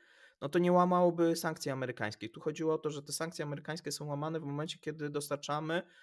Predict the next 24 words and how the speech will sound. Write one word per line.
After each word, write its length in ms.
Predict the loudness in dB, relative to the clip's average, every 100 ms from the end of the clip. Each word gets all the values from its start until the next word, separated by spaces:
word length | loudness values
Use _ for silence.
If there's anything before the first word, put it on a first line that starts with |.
| -20 _ _ _ _ _
uzbrojenie, 840 | -6 -2 2 4 4 2 -2 0
ale 240 | 2 4 2
również 340 | 2 0 -2
żywność 840 | 0 0 0 -2 -2 -2 -4 -12 -4
dla 540 | 0 2 0 -2 -6 -12
żołnierzy 480 | -8 -4 -2 -2 -2
rosyjskich. 640 | -4 -6 -14 -14 -18 _ _ _ _ _ _
Wiesz? 300 | -14 -14 -14 -14
I, 380 | -12 -10 -14 -14
i 720 | -14 -10 -8 -8 -6 -8 -8 4
to 160 | 8
jest 280 | 8 4 -6
ten 160 | -8 -6
główny 320 | -6 -6 -4
zarzut. 480 | -2 -4 -4 -8 _ -20 -20 -20 _ -6
No 80 |
i 80 | 0
mamy 280 | 0 0 -2
tutaj 480 | -4 2 4 4 0
dowody, 500 | -4 2 4 4 0
tutaj 240 | -2 -2
Ukraińcy 580 | -2 -4 -4 -4 -6 -8
przedstawili 720 | -8 -8 -6 -6 -6 -6 -6
dowody, 800 | -4 0 0 0 -2 -2 -2 -4